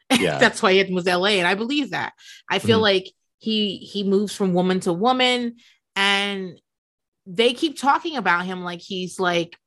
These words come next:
Speaker 1: the dog from Marley and Me. Like,
Speaker 2: <laughs>
Speaker 1: like, a bad dog. And, like, you're like, "What? I love him. He ate the couch, but I love him." <laughs> And so,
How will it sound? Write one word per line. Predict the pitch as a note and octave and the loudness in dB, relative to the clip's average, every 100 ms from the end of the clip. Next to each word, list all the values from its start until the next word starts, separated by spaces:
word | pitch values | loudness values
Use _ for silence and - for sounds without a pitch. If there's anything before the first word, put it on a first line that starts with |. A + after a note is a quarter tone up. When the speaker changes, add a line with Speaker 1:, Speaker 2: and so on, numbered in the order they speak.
| _ _ _ _ - | _ _ _ _ -6
Speaker 1:
the | F#3+ | -4
dog | G3 F#3 F#3+ | 0 0 0
from | G3+ G3 | -2 0
Marley | G3+ G#3+ F3+ E3 | 0 -2 -6 -10
and | D#3 | -10
Me. | D#3 D#3 - _ _ - | -12 -14 -18 _ _ -6
Like, | B2 F3 F3+ | -2 2 4
Speaker 2:
<laughs> | C3+ G#3 - | 6 4 6
Speaker 1:
like, | A3 E3+ - | 4 2 2
a | A#3+ | 2
bad | F#3 F#3+ F3+ | 2 0 0
dog. | F#3 G3 D#3 C3+ D#3 | 0 0 -2 -6 -12
And, | E3+ E3+ | -10 -6
like, | E3+ D#3+ | -6 -4
you're | F#3+ | -2
like, | E3 E3 | -2 -4
"What? | C#4 F4 | 0 4
I | G4 A4 A4+ G#4+ | 4 4 4 4
love | E4+ E4+ | 2 0
him. | E4+ _ _ _ _ | -4 _ _ _ _
He | - C#4+ | -10 -2
ate | C#4+ F#4 - | 0 0 -2
the | |
couch, | - F#4+ - - - | -2 0 0 -4 -6
but | B3 | -4
I | C4+ | -2
love | D4+ F4+ D#4+ | -4 -4 -6
him." | C#4 C4 - | -8 -14 -20
<laughs> | - - | -6 -2
And | C4 | 0
so, | - - C4 | -2 -2 -2